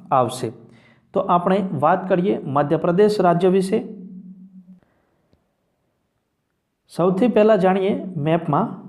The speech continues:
મધ્યપ્રદેશ રાજ્ય. આ છે મધ્યપ્રદેશ રાજ્ય. વાત કરીએ આપણે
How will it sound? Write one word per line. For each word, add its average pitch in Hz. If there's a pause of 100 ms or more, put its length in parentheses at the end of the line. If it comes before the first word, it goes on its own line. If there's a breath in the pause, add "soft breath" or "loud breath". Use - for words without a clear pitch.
(160)
મધ્યપ્રદેશ 180 (420)
રાજ્ય. 117 (160)
આ 175
છે 208 (180)
મધ્યપ્રદેશ 170
રાજ્ય. 190 (1300 loud breath)
વાત 165
કરીએ 214
આપણે 214